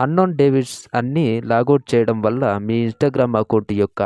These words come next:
యాక్సెస్ అనేది వాళ్ళ కంట్రోల్‌లో ఉండదు. మంత్లీ వన్స్ ప్రతిసారి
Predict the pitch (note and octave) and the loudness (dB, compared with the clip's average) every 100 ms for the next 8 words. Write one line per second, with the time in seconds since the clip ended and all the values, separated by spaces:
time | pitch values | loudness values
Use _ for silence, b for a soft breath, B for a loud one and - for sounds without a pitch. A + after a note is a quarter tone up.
0 | F#2+ G#2 A2+ - B2 - G#2 G#2 G2+ G#2 | -4 -4 -4 -2 -4 -4 -6 -2 -4 -2
1 | E3 D#3+ A2 A#2+ b b b b b _ | -2 -2 -6 -12 b b b b b _
2 | _ - A2 A2+ A2+ A2+ - A#2 B2 C#3+ | _ -14 -4 0 2 0 -2 -4 0 0
3 | C#3 C3 G#2 E2+ - - _ _ _ _ | 2 0 0 -4 -10 -16 _ _ _ _
4 | _ _ A#2+ C#3+ F#3 F#3 C#3 B2+ B2+ - | _ _ -2 -2 2 2 4 2 0 -8
5 | - A#2+ - - C3+ C#3 | -2 -2 -4 -2 0 0